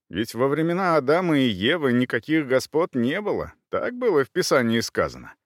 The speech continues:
Но разве мог какой-то мужик, глупец от сахи и навоза,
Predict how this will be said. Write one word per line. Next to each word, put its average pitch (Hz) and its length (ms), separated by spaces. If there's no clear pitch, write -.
Но 98 220
разве 147 400
мог 151 340
какой-то 127 500
мужик, 127 580
глупец 185 760
от 107 160
сахи 131 300
и 139 160
навоза, 131 500